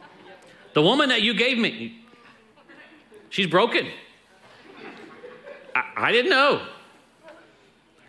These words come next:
The woman that you put here with me, she gave me some fruit from the tree, and I ate it." And the Lord God said to the woman, "What is this that you've done?"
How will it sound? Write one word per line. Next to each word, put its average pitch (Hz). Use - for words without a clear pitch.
The 143
woman 202
that 214
you 208
put 233
here 233
with 220
me, 190
she 240
gave 240
me 226
some 202
fruit 202
from 190
the 180
tree, 208
and 156
I 165
ate 160
it." 110
And 139
the 147
Lord 165
God 180
said 170
to 170
the 170
woman, 175
"What 262
is 254
this 294
that -
you've 240
done?" 277